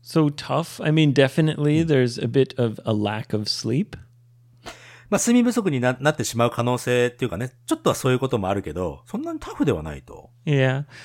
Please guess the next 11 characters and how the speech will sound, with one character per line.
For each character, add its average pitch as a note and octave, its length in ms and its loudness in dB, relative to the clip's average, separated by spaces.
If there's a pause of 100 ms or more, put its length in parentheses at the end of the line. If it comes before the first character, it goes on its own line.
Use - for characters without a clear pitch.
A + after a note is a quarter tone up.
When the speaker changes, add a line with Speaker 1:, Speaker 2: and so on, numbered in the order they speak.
(160)
Speaker 2:
う - 60 -12
ん。 D#3 100 0
Speaker 1:
Missus D#3+ 420 4
Lawson B2+ 540 2
is, A#2 480 -2 (120)
uh, A2+ 340 -2 (100)
really B2+ 500 4
doing A2+ 440 4
a G#2+ 100 2
good A2+ 240 2
job G#2 540 -2